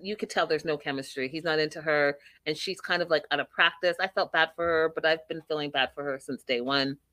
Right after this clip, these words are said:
Um, but she's talking about how, you know, she's a Miss Independent woman. She's been a single mom, uh, for so long that she's used to having to make all the decisions, being the breadwinner, all this stuff. And she wants to take a minute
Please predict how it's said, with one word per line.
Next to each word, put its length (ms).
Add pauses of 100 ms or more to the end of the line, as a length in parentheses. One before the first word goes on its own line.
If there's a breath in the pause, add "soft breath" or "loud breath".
(1200 loud breath)
Um, 360
but 140
she's 180
talking 280
about 220
how, 280
you 160
know, 120
she's 220 (320)
a 220
Miss 220
Independent 420
woman. 380
She's 200
been 160
a 60
single 280
mom, 380 (480 loud breath)
uh, 80
for 140
so 180
long 280
that 80
she's 180
used 160
to 100
having 200
to 80
make 180
all 100
the 100
decisions, 640
being 220
the 80
breadwinner, 560
all 200
this 140
stuff. 260
And 120
she 120
wants 200
to 60
take 180
a 60
minute 240